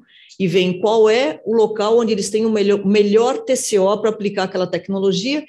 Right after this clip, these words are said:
e eles vão atrás. A prova disso é que uma única empresa, né, o ano passado, anunciou a compra de mil e quinhentos caminhões, enquanto a gente tem duzentos e dezenove ônibus elétricos operando no Brasil com lei e tudo.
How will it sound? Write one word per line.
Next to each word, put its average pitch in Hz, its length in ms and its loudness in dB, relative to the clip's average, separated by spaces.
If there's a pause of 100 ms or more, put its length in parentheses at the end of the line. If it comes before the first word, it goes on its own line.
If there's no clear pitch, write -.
(220)
e 294 80 0
eles 277 160 -2
vão 269 140 0
atrás. 226 420 -2
A 175 80 0
prova 226 380 0
disso 208 320 -4
é - 20 0
que 233 120 -2
uma 226 180 0
única 302 400 0
empresa, 214 640 0 (300)
né, 165 140 -4
o 175 140 2
ano 185 140 -2
passado, 214 580 -6 (500)
anunciou 247 520 2
a 214 80 -2
compra 233 260 0
de 220 140 0
mil 220 180 0
e 240 60 -2
quinhentos 226 300 -2
caminhões, 220 520 0
enquanto 220 340 -2
a 214 40 2
gente 208 320 -2
tem 208 360 -2 (240)
duzentos 202 600 -4
e 208 60 -4
dezenove 190 600 -2
ônibus 185 380 -2
elétricos 185 540 0
operando 180 380 0
no 196 100 -2
Brasil 185 400 0
com 202 180 -4
lei 185 180 -2
e 185 100 -10
tudo. 147 360 -6